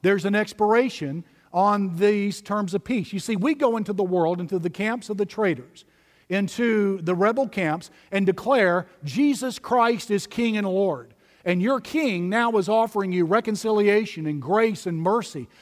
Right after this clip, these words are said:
He will cancel the death penalty against you if you will repent and believe the gospel."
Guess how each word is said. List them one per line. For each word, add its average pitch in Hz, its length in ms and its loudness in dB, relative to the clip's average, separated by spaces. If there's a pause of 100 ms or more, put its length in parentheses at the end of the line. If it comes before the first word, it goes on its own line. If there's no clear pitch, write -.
(120)
He 226 140 2
will 220 160 4
cancel 247 480 -2
the 175 140 0
death 202 320 0
penalty 196 380 0
against 196 420 -2
you 156 180 0 (240)
if 196 240 2
you 269 220 4
will 240 340 4
repent 202 600 -2
and 190 160 -2
believe 190 320 0
the 190 100 0
gospel." 180 600 0